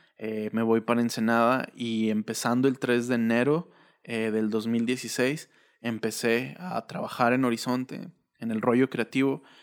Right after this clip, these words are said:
y directamente también con el grupo de jóvenes, y así fue. Era un grupo de jóvenes, eh, me acuerdo que la primera reunión en la que se me entregó el liderazgo éramos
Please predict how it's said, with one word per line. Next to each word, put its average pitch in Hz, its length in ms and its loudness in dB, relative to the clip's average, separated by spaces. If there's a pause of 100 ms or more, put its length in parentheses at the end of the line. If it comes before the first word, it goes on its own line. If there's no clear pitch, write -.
(160)
y 110 300 -2
directamente 110 580 0
también 110 380 -2
con 110 200 -2
el 110 100 0
grupo 117 320 2
de 120 80 -8
jóvenes, 139 520 0 (380)
y 123 120 0
así 120 200 0
fue. - 360 0 (340)
Era 131 240 2
un 139 80 4
grupo 135 280 2
de 123 60 2
jóvenes, 131 720 0
eh, 123 80 -6
me 120 100 -2
acuerdo 127 480 0
que 113 400 -6 (380)
la 123 180 2
primera 120 260 0
reunión 127 720 0 (120)
en 120 240 -6
la 113 160 -6
que 113 160 -12
se - 160 -6
me 117 80 -2
entregó 113 340 0
el 127 60 4
liderazgo 120 580 2
éramos 113 560 -2